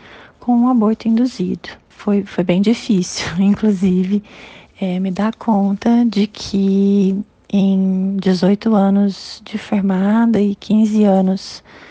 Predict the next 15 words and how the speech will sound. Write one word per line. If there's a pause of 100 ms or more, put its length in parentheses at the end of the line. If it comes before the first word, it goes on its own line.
(140)
sendo
ginecologista
obstetra, (460)
fui
me
dar
conta (120)
disso (240)
apenas
agora. (340)
Mas
sempre
é
hora
de